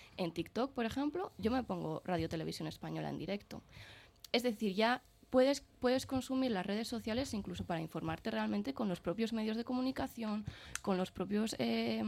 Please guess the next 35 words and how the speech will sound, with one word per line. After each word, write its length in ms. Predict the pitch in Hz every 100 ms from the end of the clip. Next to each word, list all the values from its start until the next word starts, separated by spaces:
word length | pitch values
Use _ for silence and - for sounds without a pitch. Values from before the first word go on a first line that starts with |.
| 208
periodistas, 880 | 208 233 254 240 220 - 226 214 214 - - -
con 160 | 185
políticos. 540 | 202 247 233 226 220 202
Se 80 |
puedes 240 | 202 233 254
conectar 460 | 285 262 - 262
con 100 | 240
la, 100 | 190
con 180 | - 190
las 120 | 175
redes 200 | 185 202
sociales 360 | 226 233 220 269
de 80 | 202
muchísimas 480 | 165 156 226 240 -
formas. 360 | 190 233 185 - - - - -
Y 80 |
hay 120 | 196 208
una 180 | 240
cuestión 420 | 247 254 - 269 233
que 80 |
a 40 | 180
mí 120 | 180
me 80 | 208
parece 340 | 220 233 226
muy 120 | 175
interesante 520 | 185 226 220 220 226 247
y 100 | 208
es, 200 | 226 - - - - - -
eh, 380 | 190 170 165 170 -
las 180 | 180
cosas 260 | - 190 254
que 80 | 226
se 140 | 196
convierten 680 | - 180 160 - 170 156 156
en, 320 | 156 156 -